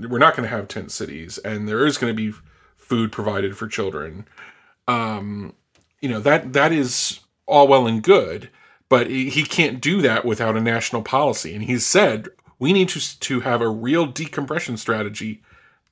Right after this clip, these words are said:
at the border." The one thing I will say, though, is he is sa-, also saying, uh,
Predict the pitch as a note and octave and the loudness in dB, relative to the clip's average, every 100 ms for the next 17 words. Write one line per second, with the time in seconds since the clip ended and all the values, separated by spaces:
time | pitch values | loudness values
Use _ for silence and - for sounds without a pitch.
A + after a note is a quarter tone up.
0 | - B2+ A#2 B2 C3+ D3+ F2+ - - _ | -4 -2 -2 -4 0 2 0 -4 -12 _
1 | _ _ - A#2+ A3+ D4 C#4+ G#3+ E3+ F3+ | _ _ -4 2 4 4 4 4 4 2
2 | D3+ C3 A2+ - F#3+ F3+ F#3+ - - D3+ | 4 2 2 -4 -4 -2 -2 -4 -4 -4
3 | C3+ - D3 D3 - A#2+ A2 G#2+ G#2+ G#2 | -4 -2 -4 -4 -2 0 0 0 -2 -8
4 | _ _ _ _ _ _ _ _ - A2 | _ _ _ _ _ _ _ _ -4 -2
5 | G#2+ G2+ | 0 0